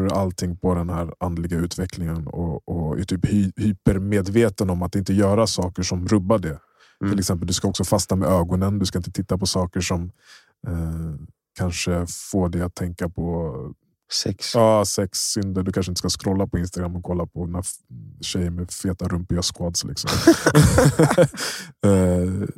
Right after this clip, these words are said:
Speaker 1: eller att du, du ska också liksom fasta med din mun. Du ska hålla dig borta från att säga, eh, fula, dåliga saker. Hålla dig borta från att skvallra och, och så vidare. Så att det är ju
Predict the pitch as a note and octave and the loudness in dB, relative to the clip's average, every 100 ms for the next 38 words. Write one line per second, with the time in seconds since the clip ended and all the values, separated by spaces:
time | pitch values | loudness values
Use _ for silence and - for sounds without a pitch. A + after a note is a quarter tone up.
0 | - - - A2 G2 G2 F#2 F2+ - F#2 | -12 -12 0 4 4 4 4 0 2 2
1 | F2+ E2+ E2 F#2+ - F#2+ F#2 - F2+ F2+ | 4 0 0 -2 0 0 0 0 0 0
2 | F2+ F2 F2 F#2+ - G2 G2 F#2 G2+ A2 | -2 -4 -2 -2 0 0 0 2 4 4
3 | F2+ E2+ - F#2 F#2 F2+ F2 - G2+ G2 | 2 0 0 0 0 0 -2 -2 -2 -2
4 | E2+ - F2+ E2+ E2+ E2+ - _ - _ | -2 -2 0 0 0 -4 -10 _ -20 _
5 | _ E2+ F2 D#2+ D#2+ F2 G#2 F2+ E2+ F2+ | _ -6 -4 -4 -6 -2 0 2 2 2
6 | F2 E2 - F2 F2 F2 F2+ F2+ F#2 - | 2 2 0 0 0 0 0 0 -2 -2
7 | F#2+ - E2 E2+ F2 - - - - G2+ | -4 -2 -6 -6 -10 -10 -8 -8 -2 0
8 | E2+ E2+ F2 F2 F2 E2+ - F#2+ F2+ D#2+ | 0 -2 -2 -2 -4 -6 -8 -6 -4 -6
9 | - - F#2 F2+ E2 D2 D2 - _ _ | -12 -10 -6 -2 -2 -4 -8 -12 _ _
10 | _ _ _ _ _ - - G#2 F2 G#2 | _ _ _ _ _ -14 -2 0 4 4
11 | G#2+ G#2+ G#2 G2+ | 6 6 4 2